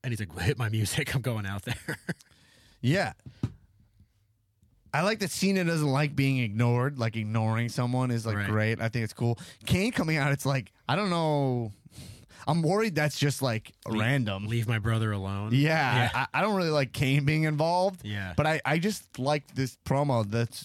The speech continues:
Speaker 2: I don't know. I just like Cena calling out. T-, I like that it's like he's going for this impossible thing.
Speaker 1: Right, yeah,
Speaker 2: And that
Speaker 1: yeah,
Speaker 2: it's
Speaker 1: yeah.
Speaker 2: gonna happen.
Speaker 1: We, it has to happen now, right?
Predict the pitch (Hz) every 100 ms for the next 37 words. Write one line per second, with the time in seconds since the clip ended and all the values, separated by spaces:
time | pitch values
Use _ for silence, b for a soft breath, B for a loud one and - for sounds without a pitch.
0 | - 139 160 90 98 117 123 131 120 -
1 | 135 123 - 120 139 139 139 - _ 139
2 | B B 165 147 165 180 214 240 226 208
3 | 214 175 - 190 175 - 160 190 185 165
4 | 165 156 156 160 - 143 143 165 127 127
5 | 113 143 151 92 - 92 92 90 90 95
6 | 123 156 147 - 160 151 131 143 151 95
7 | 78 98 147 143 _ 131 110 156 - 85
8 | 73 - 76 80 - _ 120 165 202